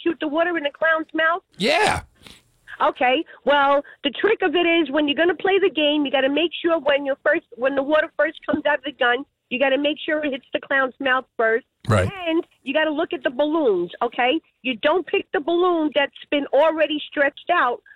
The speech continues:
Speaker 1: because the balloon is gonna keep on stretching and stretching further. You gotta look for the game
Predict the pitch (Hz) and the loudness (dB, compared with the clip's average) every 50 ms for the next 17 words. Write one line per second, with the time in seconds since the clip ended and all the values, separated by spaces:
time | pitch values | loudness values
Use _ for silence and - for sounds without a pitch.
0 | _ _ - 277 - - 294 277 269 269 - 269 233 285 294 311 339 359 339 311 | _ _ -8 -8 -4 0 2 2 2 2 0 -4 -2 0 0 0 2 0 0 0
1 | 277 - 330 320 311 - - 339 339 - - 294 285 294 - - - 330 320 320 | -2 -4 -4 -4 -4 -2 0 0 0 2 0 0 0 0 -4 -4 -2 -2 -2 -2
2 | - - 302 311 294 294 - - 320 294 285 - - 269 269 - - 330 339 311 | -2 -4 -4 -2 -2 -4 -4 -2 0 0 0 -2 -4 -10 -10 -4 -2 0 2 2
3 | 277 208 170 165 - - _ _ _ _ - 196 240 196 277 285 330 349 370 330 | 2 0 -2 -6 -10 -12 _ _ _ _ -10 -8 -6 -2 0 0 2 2 0 0
4 | 302 359 - _ - - 359 - 339 302 - 359 349 349 330 311 285 302 320 | 0 -2 -4 _ -4 -4 -2 -2 -2 -2 -2 0 0 0 0 0 0 0 -2